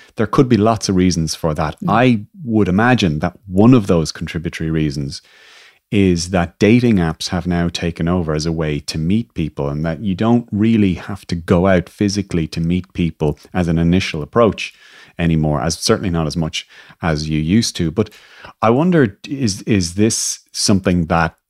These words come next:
Speaker 1: because of human nature, is just gonna be part of the landscape now that we've all kind of gone over to dating apps?
Speaker 2: I do think that's part of it. Um, online dating is now the primary way that people meet.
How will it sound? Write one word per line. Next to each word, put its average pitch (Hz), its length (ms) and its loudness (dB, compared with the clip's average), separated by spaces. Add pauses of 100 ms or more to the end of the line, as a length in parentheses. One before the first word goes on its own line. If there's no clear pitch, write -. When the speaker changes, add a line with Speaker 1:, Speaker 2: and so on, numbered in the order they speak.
(120)
Speaker 1:
because 104 320 2
of 95 80 0
human 92 300 2
nature, 87 440 -2 (240)
is 95 180 -8
just - 420 -2
gonna 98 180 0
be 85 160 2
part 87 460 -2
of 80 140 -8
the 80 100 0
landscape 82 640 -2
now 87 180 0
that 76 140 -4
we've 80 220 -4
all 76 340 0 (160)
kind 80 160 -2
of 73 80 -8
gone 78 160 -2
over 76 160 -4
to 73 80 -10
dating 78 320 -4
apps? 69 260 -12 (560)
Speaker 2:
I 214 80 4
do 220 160 2
think 233 180 2
that's 185 200 -2
part 185 260 0
of 208 140 2
it. 247 320 0
Um, 170 360 0 (160)
online 180 300 0
dating 175 320 0
is 170 160 -4
now 165 200 -6
the 170 440 -2
primary 180 540 0
way 175 240 0
that 196 140 -4
people 175 240 -2
meet. 185 420 -2